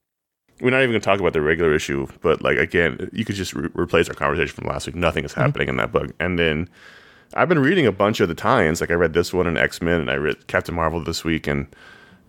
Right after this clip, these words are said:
Speaker 1: and, uh, I feel like there was, there was another one. But, um,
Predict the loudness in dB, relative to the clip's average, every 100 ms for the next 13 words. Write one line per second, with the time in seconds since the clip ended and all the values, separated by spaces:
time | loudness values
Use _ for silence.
0 | -4 2 4 4 4 2 2 0 2 -4
1 | -4 -4 -2 -2 -4 -4 -2 -2 0 2
2 | 2 2 2 2 0